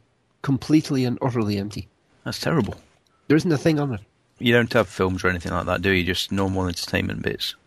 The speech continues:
Speaker 1: No, I recorded what I think you referred to as an inferior sequel.
Speaker 2: Uh, which was that?
Speaker 1: U S Marshals.
Speaker 2: Oh, right. Oh, of course, yeah. You enjoyed it, didn't you, as well?
Speaker 1: I did. It was fun. I hadn't planned on staying up until two A M watching it.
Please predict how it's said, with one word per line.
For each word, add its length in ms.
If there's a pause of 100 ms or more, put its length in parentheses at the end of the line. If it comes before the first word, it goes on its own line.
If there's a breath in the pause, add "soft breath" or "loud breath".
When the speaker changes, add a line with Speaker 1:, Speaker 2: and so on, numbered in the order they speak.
(220)
Speaker 1:
No, 320 (240)
I 360
recorded 500
what 80
I 80
think 200
you 120
referred 300
to 120
as 80
an 100
inferior 400
sequel. 320 (300)
Speaker 2:
Uh, 120
which 280
was 100
that? 180 (400)
Speaker 1:
U 180
S 120
Marshals. 440 (240)
Speaker 2:
Oh, 160 (160)
right. 260 (160)
Oh, 80
of 60
course, 260
yeah. 200
You 120
enjoyed 300
it, 80
didn't 160
you, 100
as 220
well? 180 (500 soft breath)
Speaker 1:
I 60
did. 280 (360)
It 60
was 160
fun. 200
I 120
hadn't 140
planned 220
on 60
staying 260
up 120 (160)
until 260
two 160
A 80
M 140
watching 320
it. 160